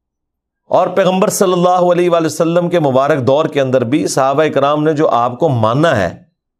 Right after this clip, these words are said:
آپ کے کریکٹر کی وجہ سے مانا ہے، نہ کہ یہ کہ آپ علیہ السلام نے کوئی منہ مانگے معجزات انہیں کر کے دکھائے ہیں۔ معجزات جو ہوئے وہ اپنی جگہ ہیں، ان کا انکار ممکن نہیں ہے،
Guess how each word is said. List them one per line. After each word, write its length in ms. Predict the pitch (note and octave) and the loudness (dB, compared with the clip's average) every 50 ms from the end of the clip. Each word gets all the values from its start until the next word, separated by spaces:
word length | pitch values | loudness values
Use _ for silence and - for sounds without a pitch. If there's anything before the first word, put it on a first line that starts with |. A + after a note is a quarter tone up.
| _ _ _ _ _ _ _ _ _ - | _ _ _ _ _ _ _ _ _ -4
آپ 220 | A#2+ C#3 C#3+ - | -4 -2 -2 -2
کے 80 | F#3+ F3+ | -4 -4
کریکٹر 440 | - - D#3 E3 - - - G3+ | 0 0 0 0 0 -2 -2 -2
کی 140 | - F3+ F3+ | 0 0 0
وجہ 120 | E3 D#3 C3+ | 0 0 0
سے 120 | B2 C#3+ | 0 -2
مانا 320 | B2 A2+ A2 A2 B2+ D3+ | -2 -2 -2 -2 0 0
ہے، 40 | F3 | 0
نہ 140 | E3+ C3+ A#2+ B2 B2+ B2 | 0 0 0 -2 -2 -2
کہ 60 | D#3+ | -2
یہ 240 | C3+ A#2+ B2+ D#3 D#3+ | -2 0 0 0 0
کہ 120 | D3+ D#3 | 0 0
آپ 140 | C3+ C3 B2+ | 0 0 0
علیہ 120 | C3+ C3+ | 0 -2
السلام 340 | B2 - - B2+ B2+ C#3 C#3 | -2 -2 -2 -2 0 0 0
نے 120 | C#3 C3+ B2+ | 0 -2 0
کوئی 180 | - D3+ D3 | 0 0 0
منہ 380 | B2+ A2 A2 C3 D3 D#3+ E3 D#3+ | 0 0 0 0 2 2 2 0
مانگے 340 | C#3+ B2+ B2 B2 B2 C#3 C#3+ | 0 0 0 0 0 0 -2
معجزات 480 | B2+ A2+ A2+ G#2+ F#2 G#2 A2+ B2+ C#3 B2 | 0 0 0 0 0 0 0 0 2 0
انہیں 200 | C#3+ C3 B2 - | 0 0 0 0
کر 140 | A2+ G#2 | 0 -2
کے 120 | F#2+ G#2 F#2+ | -2 -4 -6
دکھائے 340 | D#2+ E2+ - C#2 D2 D2 C2 | -6 -8 -10 -10 -12 -12 -12
ہیں۔ 120 | - - - _ _ _ _ _ _ _ _ _ _ _ _ _ _ _ _ _ _ _ - | -14 -14 -18 _ _ _ _ _ _ _ _ _ _ _ _ _ _ _ _ _ _ _ -12
معجزات 580 | F#2 G2+ A#2+ A#2 F#2+ F2+ C#3+ D#3 F3+ F#3+ D3 | -6 -2 -2 -2 0 0 0 0 0 0 0
جو 80 | C3+ F#3+ | 0 0
ہوئے 200 | E3 C#3+ E3+ G3+ | 2 2 2 2
وہ 140 | G3+ G3 F3+ | 2 2 0
اپنی 220 | D3 C3+ E3+ G3 | 0 0 0 0
جگہ 220 | F3 D#3+ A#2+ G#2+ G#2+ | 0 0 0 -2 -2
ہیں، 80 | F2 - - _ _ _ _ _ _ _ | -4 -6 -10 _ _ _ _ _ _ _
ان 220 | - - C3+ C3+ | -8 -6 -4 -2
کا 100 | - E3 | 0 0
انکار 320 | D#3+ C#3+ B2+ B2+ C#3+ D#3+ E3+ | 0 0 0 0 0 0 0
ممکن 360 | D3 C#3+ C#3+ C#3 - D#3+ D3+ | 0 -2 -2 -2 -2 -2 0
نہیں 200 | D#3+ E3 D#3 C3 | 0 0 0 -2
ہے، 140 | G2+ D#2+ | -2 -4